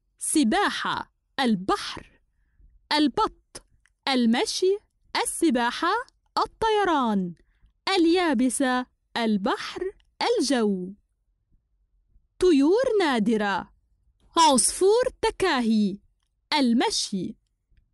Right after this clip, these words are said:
طائر أصفر الرأس، أبيض العنق، الطيران. طائر البوهيمي، الطيران. الطائر الكاتب أو ما يعرف بالصقر،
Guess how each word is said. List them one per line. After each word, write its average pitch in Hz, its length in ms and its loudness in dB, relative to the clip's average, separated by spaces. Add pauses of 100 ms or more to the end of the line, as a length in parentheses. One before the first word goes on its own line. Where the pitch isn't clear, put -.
(760)
طائر 440 640 0
أصفر 254 540 -4
الرأس، 240 640 -6 (180)
أبيض 240 380 -2 (100)
العنق، 233 800 -4 (640)
الطيران. 269 1000 -2 (1200)
طائر 427 540 0
البوهيمي، 233 920 2 (540)
الطيران. 233 1000 0 (1000)
الطائر 339 640 -4
الكاتب 339 720 -4 (160)
أو 262 120 -2
ما 226 260 -2
يعرف 339 540 -4
بالصقر، 214 720 -6